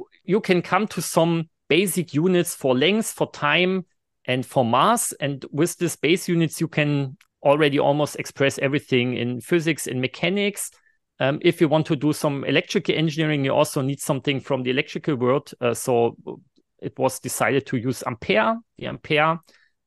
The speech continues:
as the base unit for the current. And, uh, let's say for an electrical engineer, this is almost already enough.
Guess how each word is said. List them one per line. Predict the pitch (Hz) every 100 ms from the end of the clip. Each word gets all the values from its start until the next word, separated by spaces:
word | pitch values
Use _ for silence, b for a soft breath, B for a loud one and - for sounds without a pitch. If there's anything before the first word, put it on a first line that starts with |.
| _
as | 127 127 139 - - - -
the | 113 123
base | 107 123 147 -
unit | 135 135
for | - - 117
the | 117
current. | - - 185 233 254 233 - - _ _ 143
And, | 135 143 147 151 147 - - b b b -
uh, | - -
let's | 214 214
say | - 208
for | 202 196
an | 180
electrical | 180 - 220 -
engineer, | 175 175 180 170
this | 151 160 175
is | 147 - - _ _ _ _ _ _
almost | 170 175 175 -
already | 160 156 151 139
enough. | 135 180 269 -